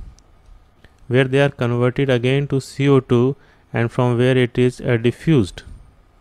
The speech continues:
For every, uh, bicarbonate ion which passes out of the R B C,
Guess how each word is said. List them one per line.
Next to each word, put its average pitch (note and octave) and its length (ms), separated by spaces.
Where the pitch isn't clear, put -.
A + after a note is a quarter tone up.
For C#3 220
every, C#3 600
uh, A#2 160
bicarbonate C3 760
ion A#2+ 360
which B2 260
passes B2 520
out C#3+ 300
of D#3+ 140
the C#3+ 60
R A#2 200
B A2 160
C, C3+ 360